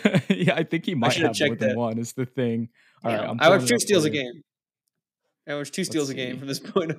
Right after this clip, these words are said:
Speaker 2: on.
Speaker 1: Yep, he's one point four. <laughs>
Speaker 2: Okay, I will get to, I will get to <laughs> two steals per game by the end
Speaker 1: That's
Speaker 2: of the year.
Speaker 1: crazy. He's, that's something we, I didn't realize. That's basically a steal and a half a game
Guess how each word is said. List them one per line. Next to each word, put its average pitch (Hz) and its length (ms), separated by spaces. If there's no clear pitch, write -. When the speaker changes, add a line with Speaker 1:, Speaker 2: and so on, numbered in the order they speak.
Speaker 2:
on. - 260
Speaker 1:
Yep, 147 320
he's 165 340
one 143 320
point 190 300
four. 127 420
<laughs> 208 80
Speaker 2:
Okay, 165 220
I 147 80
will 165 140
get 214 180
to, 208 140
I 170 120
will 180 180
get - 220
to 196 160
<laughs> 190 80
two 247 260
steals - 600
per - 180
game 143 400
by 131 140
the 131 60
end 131 60
Speaker 1:
That's - 180
Speaker 2:
of - 60
the - 40
year. - 60
Speaker 1:
crazy. 190 440
He's, 185 160
that's 165 460
something 220 320
we, 147 120
I 143 80
didn't 156 200
realize. 120 500
That's 175 200
basically - 460
a - 20
steal 135 280
and 135 80
a 127 60
half 165 240
a 117 40
game 123 360